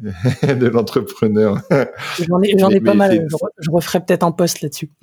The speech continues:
Speaker 1: Ouais, tu devrais, parce que je trouve que c'est, c'est, c'est vachement bien, ça, pour, justement, pour les gens qui démarrent et qui ont envie de savoir, euh,
Speaker 2: Mm.
Speaker 1: qu'est-ce qu'ils doivent absolument lire. En tout cas,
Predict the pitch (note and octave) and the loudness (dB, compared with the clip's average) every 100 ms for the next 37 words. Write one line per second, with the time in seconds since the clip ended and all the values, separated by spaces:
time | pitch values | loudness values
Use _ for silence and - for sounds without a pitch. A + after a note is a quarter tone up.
0 | - - - _ _ _ _ _ _ - | -18 -18 -20 _ _ _ _ _ _ 0
1 | A2+ C3+ C3 G#2 A2+ G#2+ C#3+ B2 - A2 | 2 2 0 0 2 4 2 2 2 4
2 | G#2 G2+ - B2 B2+ A2+ - - A2+ G2 | 4 2 -2 -8 -4 -2 -2 0 -2 0
3 | G#2+ E2+ A#2 - C3 A#2+ C3+ C#3 - G#2+ | -2 0 -2 0 0 2 2 2 2 2
4 | G#2 G2+ G2 A2+ - B2+ C3 A2+ G#2 G#2+ | 2 0 -4 -8 -4 -4 0 0 0 -2
5 | - G2 F#2+ G#2 A2 G2+ F#2 F#2+ G2 G2 | -4 -4 0 2 2 0 -4 -4 -4 -4
6 | F2+ G2+ G#2 G2 C3+ - F#2+ F#2+ F2+ - | 0 0 0 -2 -6 -8 -2 -2 -2 -4
7 | F#2+ A#2+ G2+ - - C3+ | -2 0 -2 -2 -2 -2